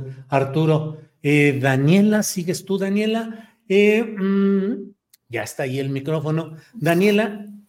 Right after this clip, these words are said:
no sé si quieres agregar algo a esto que hemos estado hablando sobre Encinas, Ayotzinapa, el agregado que se dio a conocer anoche, pero también está el tema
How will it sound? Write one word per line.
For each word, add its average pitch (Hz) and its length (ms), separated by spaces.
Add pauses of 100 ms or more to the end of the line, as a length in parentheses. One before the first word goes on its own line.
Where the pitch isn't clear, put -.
(220)
no 143 200
sé 156 180
si 151 180
quieres 127 300
agregar 120 400
algo 127 240
a 123 60
esto 127 220
que 127 80
hemos 120 200
estado 127 300
hablando 131 360
sobre 131 300
Encinas, 160 880 (220)
Ayotzinapa, 135 1300
el 135 160
agregado 143 880 (180)
que 127 100
se 123 140
dio 127 120
a 127 60
conocer 127 360
anoche, 165 560 (220)
pero 190 600
también 135 300
está 139 220
el 131 140
tema 147 540